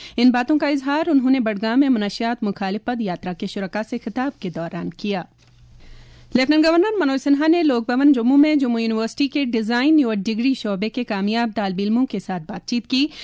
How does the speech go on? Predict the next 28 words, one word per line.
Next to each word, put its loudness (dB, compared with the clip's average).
तालिब 2
इल्मों 6
ने 4
लेफ्टिनेंट 2
गवर्नर 2
को -2
अपने 0
मुशाहिदात -2
और -2
तजुर्बात -4
के -6
बारे -4
में -2
जानकारी -6
दी। -6
इस 0
मौके 0
पर 0
यूनिवर्सिटी 0
के -2
वाइस -2
चांसलर -2
प्रोफेसर -4
उमेश -2
राय 0
भी -4
मौजूद -6
थे। -6